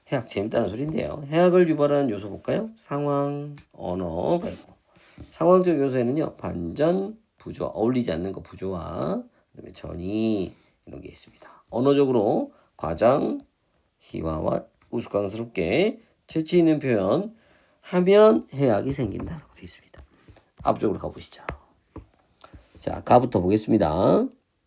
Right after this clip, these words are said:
한 손에 막대를 잡고, 자, 우탁이라는 사람이 이렇게 써놨어요. 사음 막대 잡고 또 한 손에 사음보로 써놨는데요. 자, 이거를 읽어보자고요.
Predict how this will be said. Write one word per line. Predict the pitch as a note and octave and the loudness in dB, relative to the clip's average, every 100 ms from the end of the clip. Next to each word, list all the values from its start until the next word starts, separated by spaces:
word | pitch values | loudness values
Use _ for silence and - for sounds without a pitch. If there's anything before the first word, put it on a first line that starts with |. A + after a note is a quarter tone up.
| _ _ _ _ _ _ - - - - - | _ _ _ _ _ _ -20 -20 -20 -20 -10
한 | - D#3+ | 2 6
손에 | B2+ A2 B2+ - _ - | 8 8 6 4 _ -2
막대를 | F#2+ G2 F#2+ - C#2 - | 4 4 4 -4 -4 -4
잡고, | - - _ - | -6 -14 _ -8
자, | E2 D2 | -6 -4
우탁이라는 | A2 A2+ G2+ F2 E2 | -4 0 2 2 0
사람이 | F#2 G#2+ G2+ D#2+ D2+ G2 A2+ | 0 2 2 0 0 4 4
이렇게 | C#2 - - | 2 -4 -2
써놨어요. | G2+ G2+ - - F#2+ | 0 0 -4 -10 -10
사음 | - G2 G2 G2 - _ - G2 F#2+ F#2 - | -6 0 0 0 -4 _ -4 -2 -2 -2 -6
막대 | F2+ - - G2 F#2+ | -8 -8 -4 -4 -4
잡고 | E2+ - - G2+ G#2 | -6 -8 -6 -4 -4
또 | - G2+ | -2 0
한 | F#2+ F#2+ | 0 -4
손에 | - G2 D3 D#3 - - | -6 -4 -2 -4 -6 -16
사음보로 | - C3 C3 C#3 C#3 B2+ G2 C#2 A#1 - C4 - - _ _ - | -4 4 6 6 4 2 0 -6 -4 -2 -2 -4 -16 _ _ 0
써놨는데요. | F3 - D3 F#2+ D#2+ G2+ G#2 D#2 _ _ - - - - - _ _ | 6 8 8 4 0 0 0 -2 _ _ -20 -20 -20 -20 -20 _ _
자, | - E2 | -4 -4
이거를 | - C3 C#3+ G#2+ G2 A2+ A#2+ E2+ - | 0 6 8 8 6 8 8 6 2
읽어보자고요. | - A#2+ A#2 A#2+ F2+ F#2 E2+ D#2 D#2 - - - - | 2 6 8 8 6 2 2 -2 -6 -8 -8 -8 -10